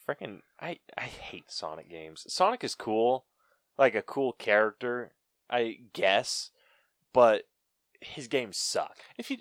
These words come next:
Speaker 2: like, I'm just saying, if you ever do get a Wii, if you do wanna play a good Sonic game, play Sonic Colors. It is actually a really good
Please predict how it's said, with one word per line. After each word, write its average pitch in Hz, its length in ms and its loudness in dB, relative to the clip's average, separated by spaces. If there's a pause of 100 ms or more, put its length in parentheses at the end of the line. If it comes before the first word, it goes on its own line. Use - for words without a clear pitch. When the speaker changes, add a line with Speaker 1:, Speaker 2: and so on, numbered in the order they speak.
(120)
Speaker 2:
like, 202 200 -2
I'm 208 140 0
just 208 140 -6
saying, 170 160 -4
if 151 160 -8
you 185 100 0
ever 196 160 -4
do 139 200 -8
get 123 180 -2
a - 20 -4
Wii, 110 380 -12 (400)
if - 80 -16
you 151 60 -12
do 139 180 -2
wanna 147 180 -2
play 127 220 -4
a - 20 -16
good 110 140 -14
Sonic 98 280 -12
game, 95 160 -18
play 98 140 -16
Sonic - 280 -16
Colors. - 440 -20
It 135 100 -8
is 131 240 -6
actually 110 360 -8
a 101 40 -18
really 92 280 -18
good - 180 -20